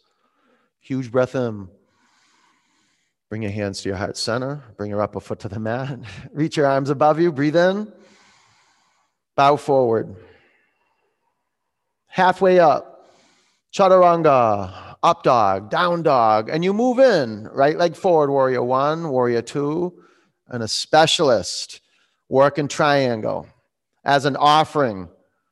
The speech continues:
to whatever thing you believe in that's bigger than you, that brought you to earth, that says yes to your health and yes to your aliveness.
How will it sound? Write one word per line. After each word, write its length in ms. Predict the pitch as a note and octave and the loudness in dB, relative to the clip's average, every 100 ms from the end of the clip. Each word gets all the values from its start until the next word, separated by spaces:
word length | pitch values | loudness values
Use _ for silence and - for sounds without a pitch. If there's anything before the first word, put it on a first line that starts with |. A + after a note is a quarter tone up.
| _ - | _ -4
to 120 | C#3 | 0
whatever 760 | C#3 D3+ D#3 D#3+ D#3 D3+ C#3+ - - _ - _ - | 4 4 4 4 4 2 0 -10 -20 _ -20 _ 0
thing 260 | E3 E3+ | 0 2
you 200 | E3 F3 | 2 0
believe 380 | D#3 E3+ E3+ F3 | 2 4 4 4
in 80 | D#3+ | 2
that's 160 | C#3+ A#2+ | -2 0
bigger 280 | E3 D#3+ | 2 2
than 160 | D#3+ D#3+ | 0 0
you, 380 | E3 E3 E3+ - | 2 2 0 0
that 220 | C3+ - | -2 0
brought 280 | - B3+ F#3 | 0 0 -2
you 100 | D#3+ | -4
to 180 | F3 - | -2 0
earth, 480 | D#3+ D#3 D#3 - - _ _ _ _ - | 2 4 2 -2 -20 _ _ _ _ -6
that 140 | C#3 | -6
says 320 | - D#3 C#3 C#3+ | 0 0 2 2
yes 240 | D#3+ - | 2 0
to 80 | E3 | 2
your 140 | D3 | 2
health 480 | C#3 D#3 D3+ D3+ - | 4 4 4 2 -4
and 120 | A#2+ | -2
yes 280 | D3 D3+ - | 0 0 -2
to 100 | D#3 | -2
your 340 | D3+ C#3+ C#3 - - _ _ _ _ _ _ _ _ _ _ _ _ _ _ A2 | 2 4 2 -2 -20 _ _ _ _ _ _ _ _ _ _ _ _ _ _ -4
aliveness. 1000 | A#2+ B2 C#3 C#3 C#3 C#3+ - - - | 0 4 4 2 -2 -8 -10 -16 -18